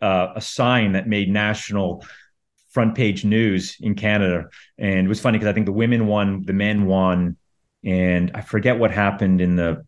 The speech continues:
individuals 'cause it was a weird, it's a, they, they'd switched, they'd switched how many people could play an individual event through the years.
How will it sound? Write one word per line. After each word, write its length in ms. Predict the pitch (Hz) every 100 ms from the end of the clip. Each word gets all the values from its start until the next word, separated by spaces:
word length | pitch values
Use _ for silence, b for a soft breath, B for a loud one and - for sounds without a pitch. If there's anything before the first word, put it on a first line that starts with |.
| -
individuals 680 | 101 90 92 92 90 82 -
'cause 160 | 87
it 100 | 90
was 160 | 90 87
a 40 |
weird, 540 | 90 101 101 95 85 - _ _ _
it's 200 | - 107
a, 160 | 107 95 - - _ _ b b
they, 120 | 120
they'd 320 | 110 110 120 110
switched, 840 | - - 139 139 - - - - - _ _ _ _ _ -
they'd 180 | 101 92
switched 680 | - - 117 92 - - b b b
how 200 | - 117
many 140 | 117 107
people 180 | 101 104
could 180 | 113 95
play 220 | 113 101
an 100 | 92
individual 640 | 92 92 87 98 104 92
event 460 | 90 87 85 82 - - _ _ _ _ _
through 160 | - 98
the 100 | 90
years. 600 | 87 85 80 - -